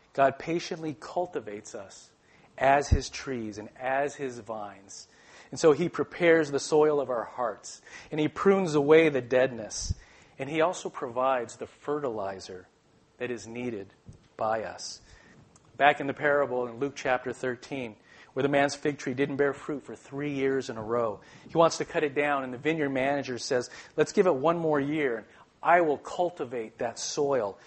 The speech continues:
and I'll fertilize that soil." Well, what do you think he would use to fer-, to fertilize the soil with?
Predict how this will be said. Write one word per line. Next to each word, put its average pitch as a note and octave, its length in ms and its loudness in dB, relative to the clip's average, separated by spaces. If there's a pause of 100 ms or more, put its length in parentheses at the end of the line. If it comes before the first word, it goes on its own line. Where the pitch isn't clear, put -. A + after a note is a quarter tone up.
(160)
and B2+ 160 -6
I'll D#3 200 -2
fertilize B2+ 840 -2
that A#2 220 -6
soil." A2+ 520 -4 (1300)
Well, C#3 320 0
what E3 100 0
do B3 60 0
you B3 80 -4
think B3 180 -4
he G#3+ 60 -6
would E3+ 120 -2
use E3 180 -4
to D3+ 80 -10
fer-, F3 180 -8 (200)
to - 60 -18
fertilize C3 520 -4
the - 100 -20
soil D3 340 -4
with? G2 260 -14